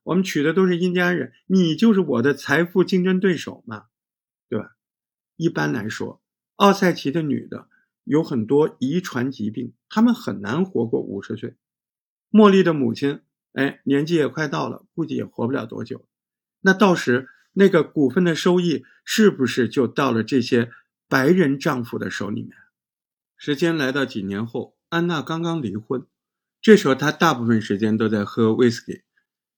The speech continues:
其实喝威士忌呢是一方面，主要是靠喝酒呢跟白人小伙儿约会。那其中这个约会对象就包括怀特的表弟布莱恩。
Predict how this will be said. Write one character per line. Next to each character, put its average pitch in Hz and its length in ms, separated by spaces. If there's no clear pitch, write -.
其 - 80
实 131 120
喝 170 180
威 190 120
士 185 140
忌 113 140
呢 92 220
是 117 180
一 110 100
方 120 180
面， 120 260
主 107 160
要 127 220
是 127 80
靠 123 240
喝 131 220
酒 104 180
呢 90 160
跟 104 180
白 104 160
人 113 220
小 107 220
伙 92 160
儿 92 60
约 98 180
会。 104 300
那 127 140
其 143 180
中 180 380
这 127 100
个 123 80
约 143 160
会 147 160
对 127 180
象 104 280
就 110 120
包 123 220
括 117 240
怀 104 300
特 123 120
的 101 120
表 95 260
弟 104 300
布 107 80
莱 95 160
恩。 98 220